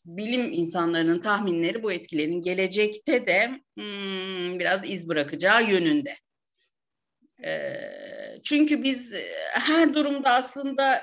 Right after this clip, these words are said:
iyileştiren şey nedir? Bize duygusal ihtiyaçlarımızın, e, karşılanması. Bu süre içinde karşılayamaz hale geldi.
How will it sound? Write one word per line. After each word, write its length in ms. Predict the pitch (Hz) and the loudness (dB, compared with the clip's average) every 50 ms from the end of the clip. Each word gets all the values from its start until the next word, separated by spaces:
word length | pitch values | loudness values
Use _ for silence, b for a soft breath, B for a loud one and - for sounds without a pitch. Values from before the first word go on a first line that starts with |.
| - _ | -4 _
iyileştiren 720 | 240 240 247 247 262 269 269 - - 285 269 285 285 285 | -8 -8 -2 0 0 0 0 -4 -6 -2 -2 0 0 -2
şey 360 | 277 - - 302 285 294 302 | -4 -2 -2 0 0 2 0
nedir? 300 | 359 370 285 214 180 160 160 170 _ _ | 0 -2 -4 -8 -10 -14 -16 -20 _ _
Bize 440 | 202 226 277 330 381 330 311 - - 233 220 | -12 -8 -6 -4 -4 -4 -6 -8 -12 -8 -6
duygusal 440 | 262 269 247 240 262 277 294 277 | -6 -6 -4 -6 0 2 2 2
ihtiyaçlarımızın, 1040 | 262 - - - 185 185 226 - - 202 - 247 240 208 196 202 196 233 285 453 453 B B B B B B B B | 2 0 -2 0 0 0 0 -2 0 0 0 0 0 -4 -6 -10 -10 -10 -10 -10 -10 B B B B B B B B
e, 560 | - 247 247 240 240 240 233 233 233 226 226 | -12 -4 -2 0 2 2 2 2 0 -2 -2
karşılanması. 1300 | 233 - 269 269 277 339 - - - 320 262 247 240 240 240 240 233 226 233 - - 170 123 - _ _ _ _ _ _ _ _ | -4 0 2 2 2 2 2 0 0 2 2 2 2 2 0 0 -2 -4 -6 -6 -6 -8 -8 -8 _ _ _ _ _ _ _ _
Bu 180 | 233 226 262 285 | -12 -6 -6 -6
süre 260 | 277 - 339 294 302 | -2 -2 -2 0 2
içinde 560 | 302 302 294 - 311 285 285 277 285 285 285 | 2 2 2 0 0 0 -2 0 -2 -4 -4
karşılayamaz 880 | 285 - 262 254 254 247 - - 285 277 285 285 285 277 240 180 170 - | -4 -2 0 0 0 0 -2 -4 -4 -6 -2 -2 -2 0 -2 -4 -6 -8
hale 280 | 180 143 139 139 135 135 | -10 -8 -8 -8 -10 -10
geldi. 380 | 135 - - - - - _ | -12 -10 -10 -10 -10 -12 _